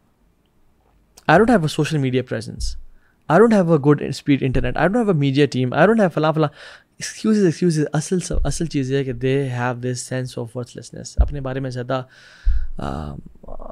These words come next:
एक worth, worthlessness महसूस करना और ज़्यादा एक,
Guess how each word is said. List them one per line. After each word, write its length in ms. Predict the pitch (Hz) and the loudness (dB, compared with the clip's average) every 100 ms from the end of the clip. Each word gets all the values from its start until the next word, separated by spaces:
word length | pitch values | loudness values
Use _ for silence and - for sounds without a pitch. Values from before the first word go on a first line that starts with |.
| - - - | -18 -16 -14
एक 80 | - 139 | -6 4
worth, 320 | 175 170 - | 4 4 -2
worthlessness 1000 | 135 170 - - - 180 139 143 147 - | 4 4 2 -14 -10 -4 -2 0 -4 -2
महसूस 320 | 120 - 117 | -6 -6 -8
करना 260 | - 110 104 | -8 -8 -6
और 140 | 117 | -6
ज़्यादा 440 | 117 143 135 139 147 | -4 0 2 4 2
एक, 340 | 131 139 123 | 2 0 -2